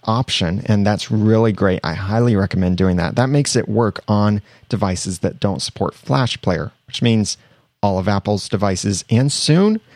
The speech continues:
Android devices in the future won't support Flash. So you want to be at least mobile compatible,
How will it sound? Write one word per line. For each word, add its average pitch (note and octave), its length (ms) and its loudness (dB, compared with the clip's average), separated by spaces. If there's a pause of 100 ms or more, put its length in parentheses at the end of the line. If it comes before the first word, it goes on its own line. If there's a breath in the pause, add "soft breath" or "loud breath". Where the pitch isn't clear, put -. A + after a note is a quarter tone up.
(300 soft breath)
Android A2+ 400 2
devices F#2 500 -2
in G#2+ 160 2
the G2+ 60 2
future C3 420 0
won't F#2+ 280 0
support - 340 -4
Flash. F#2+ 420 -2 (340 loud breath)
So B2+ 180 2
you C3 180 0
want F3 200 2
to C#3 60 -6
be D3 260 0
at C#3 200 -2
least E3+ 760 2 (220)
mobile A2 560 2 (100)
compatible, A2+ 1040 0